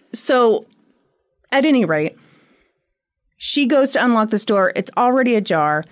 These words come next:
and she heard someone inside. She opened the door,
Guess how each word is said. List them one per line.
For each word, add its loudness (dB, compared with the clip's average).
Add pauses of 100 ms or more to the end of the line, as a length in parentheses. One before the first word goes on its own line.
(500)
and 0
she 0
heard -2
someone 0
inside. -6 (1120)
She -6
opened 2
the 4
door, 0